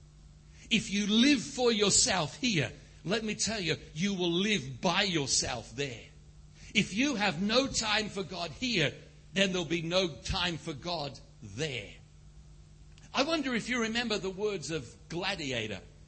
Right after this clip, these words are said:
I, I, I forget, Russell Crowe. He said, "What we do in time echoes in eternity." The truth is this. The decisions we make in time determine our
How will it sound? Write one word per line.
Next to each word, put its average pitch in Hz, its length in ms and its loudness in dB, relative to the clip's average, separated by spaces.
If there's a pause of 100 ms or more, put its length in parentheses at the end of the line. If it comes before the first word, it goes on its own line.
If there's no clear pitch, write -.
(260)
I, 143 60 -12
I, 156 460 -6
I 160 40 -2
forget, 175 380 -6 (260)
Russell 190 360 -6
Crowe. 143 300 -8 (840)
He 208 120 2
said, 208 240 0 (100)
"What 302 200 0
we 302 120 2
do 254 300 -2
in 220 140 -2
time 151 420 0 (1200)
echoes 175 680 0
in 151 140 -4
eternity." 127 460 -8 (1400)
The 220 100 2
truth 269 340 2
is 147 180 -2
this. - 460 -4 (560)
The 214 140 4
decisions 269 960 0
we 247 180 0
make 240 540 -2
in 202 180 -4
time 143 540 -4 (580)
determine 247 800 2
our 208 160 2